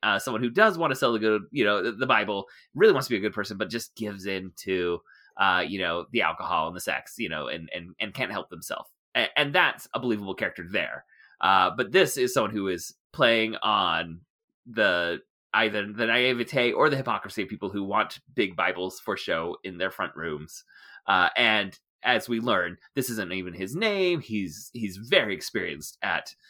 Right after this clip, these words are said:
uh, at getting out of town after his cons,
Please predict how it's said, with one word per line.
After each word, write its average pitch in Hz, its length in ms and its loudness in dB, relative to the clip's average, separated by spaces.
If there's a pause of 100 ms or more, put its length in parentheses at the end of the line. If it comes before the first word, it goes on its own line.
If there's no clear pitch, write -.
(180)
uh, 87 560 2 (140)
at 90 280 -2
getting 120 220 0
out 104 80 2
of 104 80 -4
town 98 260 -2
after 92 200 -6
his - 100 -8
cons, - 600 0